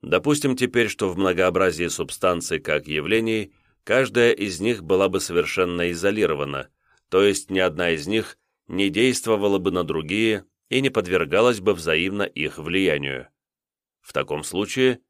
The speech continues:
я утверждаю, что одновременное существование их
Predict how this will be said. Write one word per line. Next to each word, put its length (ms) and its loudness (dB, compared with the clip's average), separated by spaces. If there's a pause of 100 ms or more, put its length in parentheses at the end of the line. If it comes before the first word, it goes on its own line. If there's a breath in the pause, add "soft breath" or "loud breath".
(400)
я 180 2
утверждаю, 540 4
что 200 2
одновременное 720 2
существование 880 -2
их 360 -6